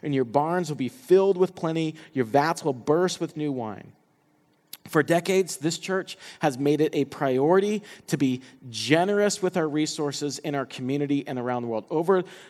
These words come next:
over the past ten years alone, when you take our Advent offering that we have every year at Christmas, our missions and kinda outward focus budget that we set aside, our, our benevolence that goes out into our community,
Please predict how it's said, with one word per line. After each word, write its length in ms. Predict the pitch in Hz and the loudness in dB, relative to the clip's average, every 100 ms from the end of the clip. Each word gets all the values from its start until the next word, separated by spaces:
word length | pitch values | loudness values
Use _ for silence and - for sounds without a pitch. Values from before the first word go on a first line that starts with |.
| - - | -6 6
over 220 | 196 196 | 8 8
the 100 | 165 | 6
past 480 | - 214 220 - - | 2 2 2 0 -6
ten 400 | - 220 226 220 | 2 2 4 4
years 300 | 214 208 185 | 6 6 6
alone, 480 | 170 135 71 50 - - _ | -2 -2 -6 -14 -20 -20 _
when 140 | 147 165 | -2 0
you 100 | 196 | 0
take 280 | 196 165 | 0 2
our 160 | 143 131 | 2 2
Advent 360 | - 165 180 175 | 2 4 2 0
offering 440 | 160 156 - 170 | 0 0 -2 -6
that 120 | 151 139 | -6 -6
we 80 | |
have 180 | 135 143 | -2 -2
every 260 | 139 139 131 | -2 -2 -6
year 220 | 139 135 127 | -4 -2 -2
at 80 | |
Christmas, 460 | - 123 - 123 - - - - | -4 -8 -8 -12 -12 -20 -20 -2
our 220 | 139 131 | 0 2
missions 600 | 123 160 180 196 180 165 | 2 2 2 0 -2 -2
and 200 | 131 113 | -4 -4
kinda 160 | 151 127 | -4 0
outward 400 | 156 180 180 190 | 2 4 4 2
focus 560 | - 180 170 185 180 - | 4 2 2 2 -2 -4
budget 580 | 143 156 160 151 175 165 | 4 6 6 4 -2 0
that 140 | 147 | -4
we 80 | 143 | -2
set 260 | - 160 151 | -2 0 0
aside, 540 | 147 156 143 147 139 - - - | 0 0 2 2 -2 -12 -20 -6
our, 320 | 131 127 127 - | -2 -2 -4 -2
our 160 | 131 127 | -2 2
benevolence 880 | 127 123 143 170 175 180 180 - | 2 4 4 4 2 0 -2 -4
that 200 | - - | -6 -2
goes 320 | 143 147 151 135 | 0 2 2 0
out 200 | 156 151 | 0 0
into 220 | 156 139 | -4 -4
our 140 | 147 147 | -2 -4
community, 580 | - 147 139 135 139 | -4 -6 -4 -2 -4